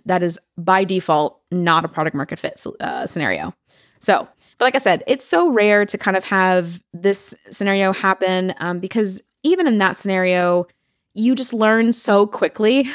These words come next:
<laughs> that it's not working and that you, like, you do have to go back to the drawing board a little bit. Um, most companies don't stay here, I guess is really what I'm saying.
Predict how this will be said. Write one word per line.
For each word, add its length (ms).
<laughs> 140
that 600
it's 180
not 240
working 360
and 80
that 100
you, 260
like, 180
you 120
do 200
have 200
to 60
go 120
back 200
to 80
the 40
drawing 220
board 160
a 40
little 160
bit. 300
Um, 320
most 220
companies 320
don't 180
stay 360
here, 320
I 40
guess 180
is 100
really 160
what 100
I'm 100
saying. 320